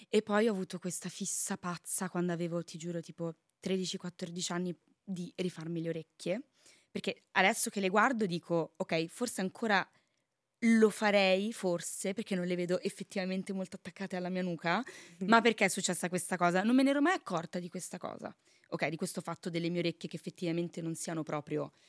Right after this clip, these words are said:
Speaker 1: estremamente attaccate alla nuca come delle orecchie no-, normo social, ok, facciamo così.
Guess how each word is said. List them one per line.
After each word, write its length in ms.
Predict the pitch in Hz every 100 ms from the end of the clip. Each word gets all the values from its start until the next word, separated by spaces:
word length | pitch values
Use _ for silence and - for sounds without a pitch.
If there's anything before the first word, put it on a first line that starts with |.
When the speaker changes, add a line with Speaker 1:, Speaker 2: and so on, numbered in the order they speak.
| _ _ _ _
Speaker 1:
estremamente 800 | 165 - - 170 156 156 151 165
attaccate 540 | - 147 - 151 151
alla 140 | 156 151
nuca 260 | 156 156
come 180 | 151 147
delle 180 | 143 156
orecchie 580 | 160 156 - 160 151 - _ _
no-, 420 | 185 180 165 156 -
normo 840 | 175 151 156 160 156 156 156 151
social, 680 | 156 143 139 - 143 151 156 -
ok, 280 | - 156
facciamo 300 | 151 - 160
così. 220 | 156 139